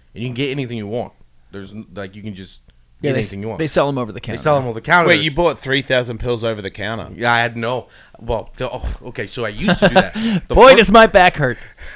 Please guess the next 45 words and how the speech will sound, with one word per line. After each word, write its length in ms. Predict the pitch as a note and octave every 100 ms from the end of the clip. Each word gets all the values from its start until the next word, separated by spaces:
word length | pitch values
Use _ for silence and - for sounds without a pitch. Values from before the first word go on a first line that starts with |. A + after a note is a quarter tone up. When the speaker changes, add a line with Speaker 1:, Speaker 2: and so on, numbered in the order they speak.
| -
Speaker 1:
Bro, 160 | F3
the 80 | A2+
first 420 | - D3+ G#3 -
time 220 | E3 D3
I 80 | C3+
did, 260 | A#2 C#3 D3+
you 60 |
know, 80 | D3
first 240 | C#3 G#3 G#3
time 100 | F#3
I 80 |
went 220 | D3+ D3+ C#3
down 220 | C#3 C#3+
there, 80 | B2+
I 20 |
think 140 | C#3
I 40 | B2+
got, 160 | A#2+
like, 120 | G2+ F#2+
five 160 | G2
hundred 220 | G2 F2 -
pills. 260 | E2+ - - _ -
Put 120 | - F#2
that 80 |
Speaker 3:
Okay. 40 | A2+
Speaker 1:
in 60 |
your 100 | G#2+
pocket. 380 | G2+ A#2+ A2+ A#2+
Speaker 3:
How 180 | G#3 A#3
are 160 | G#3 G#3+
they 160 | F#3+
when 220 | D#3 D3
you 180 | C#3 C3+
say, 300 | A#2 C#3+ C#3
"I 120 | A#2+ A#2
want 300 | A2+ A#2 -
five 280 | A#2+ A2
hundred 260 | G#2+ G#2 F#2
pills"? 320 | G#2+ A#2+ F#2+
Do 80 | F#2
they 140 | F#2+
go, 240 | F#2+ F2+ E2
"Oh, 360 | F#2 F#2+ F2 F#2+
okay, 420 | - F2 D#2 D2+
sure"? 340 | - F#2 D#2